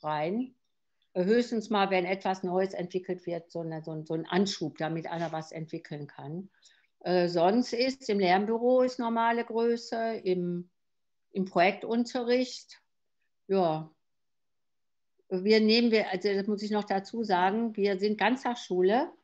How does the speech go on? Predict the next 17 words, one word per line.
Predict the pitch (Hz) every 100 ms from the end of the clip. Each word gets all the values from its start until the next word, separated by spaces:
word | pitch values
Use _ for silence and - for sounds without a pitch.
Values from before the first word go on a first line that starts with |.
| _ _ _ -
und | 196
viele | 247 262 269
Stunden | 262 247 254
kommen | 247 226 214
aus | 220
dem | 240 185
Ganztag, | 175 202 196 170 151 156
wie | 185
dieses | 180 180
Lerncoaching | 190 185 190 190 170 170 170 160
und | 165
so | 165 165
weiter, | 160 160 - 160
kommt | - 180
aus | 170 -
dem | 180
Ganztag. | 165 170 - -